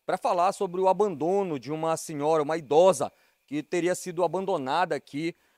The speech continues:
eh, em sua residência e está passando por problemas, uma situação muito difícil. Ao meu lado aqui o Regi, ele que é um dos moradores aqui que acionou o Jornal Miriense Online.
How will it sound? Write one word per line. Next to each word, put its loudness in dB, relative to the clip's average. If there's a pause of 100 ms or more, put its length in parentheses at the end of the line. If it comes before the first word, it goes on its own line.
(100)
eh, -2
em -6
sua -6
residência -6
e -6
está -4
passando -8
por -10 (140)
problemas, -2 (180)
uma -6
situação -4
muito -6
difícil. -8 (220)
Ao -2
meu -2
lado 2
aqui -6
o -2
Regi, -2 (280)
ele -2
que -4
é 2
um -6
dos -8
moradores -2
aqui -8
que -10 (280)
acionou -2
o 0
Jornal -2
Miriense -6
Online. -6